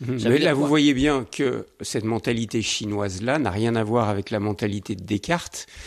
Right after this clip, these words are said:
Speaker 1: et ils sont partis dans cette voie-là de mainmise et de contrôle
Speaker 2: Oui, mais,
Speaker 1: complet,
Speaker 2: oui, mais,
Speaker 1: par
Speaker 2: mais,
Speaker 1: autoritarisme.
Speaker 2: mais oui, ouais, mais
Speaker 1: Et c'est pas dans la pensée de Descartes,
Speaker 2: Ah
Speaker 1: là.
Speaker 2: bah,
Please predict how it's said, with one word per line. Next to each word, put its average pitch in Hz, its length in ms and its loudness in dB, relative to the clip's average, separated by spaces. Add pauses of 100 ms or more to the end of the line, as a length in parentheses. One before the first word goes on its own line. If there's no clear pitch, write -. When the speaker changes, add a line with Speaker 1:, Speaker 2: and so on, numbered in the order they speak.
(280)
Speaker 1:
et 117 240 0
ils 113 100 -6
sont - 220 -4
partis - 360 -4
dans 113 160 -2
cette 107 240 -4
voie-là 101 440 0
de 101 220 0
mainmise 107 520 2
et 110 60 -2
de 104 100 -2
contrôle 110 400 -4
Speaker 2:
Oui, - 140 0
mais, 160 80 -2
Speaker 1:
complet, 143 180 0
Speaker 2:
oui, 202 240 -6
mais, 120 80 -4 (180)
Speaker 1:
par 113 120 2
Speaker 2:
mais, 117 80 4
Speaker 1:
autoritarisme. 120 680 2
Speaker 2:
mais 143 60 4
oui, 233 60 2
ouais, 262 60 -2
mais 120 180 -2
Speaker 1:
Et - 40 0
c'est - 140 0
pas 147 160 0
dans 131 100 2
la 113 100 2
pensée 110 280 -4
de 101 60 -8
Descartes, 139 380 -2
Speaker 2:
Ah 147 100 -6
Speaker 1:
là. 92 260 -6
Speaker 2:
bah, 78 60 -16